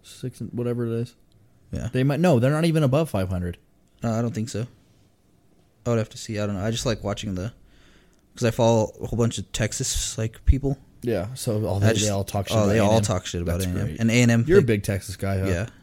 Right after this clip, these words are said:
Speaker 1: Yeah.
Speaker 2: Since Vince Young days.
Speaker 1: For sure. All right. Go Tigers. Hopefully they beat Georgia, which I know they won't. But I'm still optimistic.
Speaker 2: Go Georgia.
Speaker 1: God, it's gonna
Speaker 2: Cover
Speaker 1: be
Speaker 2: the spread,
Speaker 1: it's
Speaker 2: please.
Speaker 1: gonna be fucking ugly. I just know it's gonna be ugly.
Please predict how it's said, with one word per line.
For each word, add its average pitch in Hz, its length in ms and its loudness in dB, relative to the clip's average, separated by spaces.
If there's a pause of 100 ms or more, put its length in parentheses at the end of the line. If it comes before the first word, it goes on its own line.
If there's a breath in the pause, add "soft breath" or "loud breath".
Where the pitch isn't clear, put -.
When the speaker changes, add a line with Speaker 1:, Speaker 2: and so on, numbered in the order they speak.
Speaker 1:
Yeah. 98 180 -4 (180)
Speaker 2:
Since 110 260 -8
Vince 113 240 -6
Young 110 200 -2
days. 110 260 -4 (100)
Speaker 1:
For - 120 -18
sure. 123 300 -6 (1600 soft breath)
All 151 100 0
right. 151 320 2 (1160 soft breath)
Go 120 140 0
Tigers. 117 420 2
Hopefully 113 300 -2
they 107 100 0
beat 110 400 -4
Georgia, 104 320 -2
which 104 160 -4
I 104 60 -4
know 104 120 -4
they 101 100 -4
won't. 98 280 -4 (720 soft breath)
But 117 80 -8
I'm 117 60 -4
still 113 240 -6
optimistic. 113 600 -10
Speaker 2:
Go 101 160 -4
Georgia. 101 480 -4
Speaker 1:
God, - 100 -18 (120)
it's - 100 -20
gonna 90 160 -10
Speaker 2:
Cover 120 120 -2
Speaker 1:
be 110 80 -2
Speaker 2:
the 110 40 -4
spread, 107 340 -2
Speaker 1:
it's - 60 -4
Speaker 2:
please. 117 300 -4
Speaker 1:
gonna 98 80 -10
be - 60 -14
fucking - 400 -10
ugly. 87 340 -8
I 98 60 -6
just 98 240 -10
know 87 140 -6
it's 87 100 -10
gonna 92 160 -8
be 87 80 -6
ugly. 101 260 -6